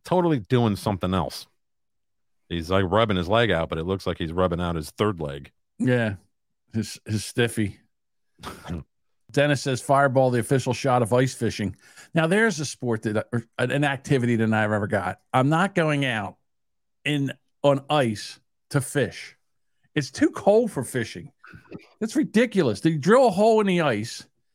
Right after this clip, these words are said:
Speaker 2: and then you sit there and freeze your, now, they actually build shacks. And, and I guess in,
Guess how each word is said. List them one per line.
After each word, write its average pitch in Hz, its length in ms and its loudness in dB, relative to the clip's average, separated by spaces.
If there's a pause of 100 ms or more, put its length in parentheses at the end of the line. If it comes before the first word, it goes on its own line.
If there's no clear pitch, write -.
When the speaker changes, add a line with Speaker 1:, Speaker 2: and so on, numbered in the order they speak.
(420)
Speaker 2:
and 180 140 0
then 190 180 0
you 175 120 4
sit 233 280 -6
there 185 140 0
and 151 100 0
freeze 170 220 0
your, 165 100 0
now, 175 160 0
they 185 160 0
actually 214 360 0
build 165 280 0
shacks. - 680 -4 (180)
And, 147 240 0
and 160 180 -2
I 147 100 -2
guess 214 540 -4
in, 135 420 -2